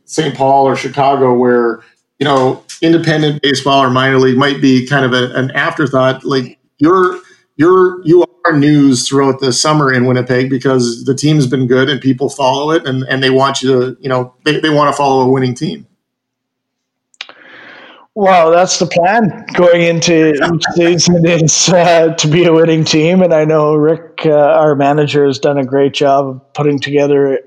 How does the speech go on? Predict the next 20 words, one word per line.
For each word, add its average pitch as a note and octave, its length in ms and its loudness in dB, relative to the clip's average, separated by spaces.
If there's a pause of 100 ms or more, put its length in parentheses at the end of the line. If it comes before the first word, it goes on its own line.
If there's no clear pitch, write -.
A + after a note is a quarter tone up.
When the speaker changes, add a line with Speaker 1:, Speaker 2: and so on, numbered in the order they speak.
(120)
Speaker 2:
a D#3 140 -4
good D3 300 -4
team. D#3+ 300 -2
I C#3+ 100 -2
don't D3+ 160 -6
think D3+ 220 -8
we've D#3 420 -4 (680)
we'd E3+ 160 0
have E3+ 280 0
the D#3 360 2
following E3 560 2
that D3 160 2
we C#3+ 140 -2
do D#3 480 2
if, - 200 -10 (200)
if D#3 200 -2 (200)
we D3 100 -2
just D#3 400 -2
had D3 240 -2
a, C#3+ 240 2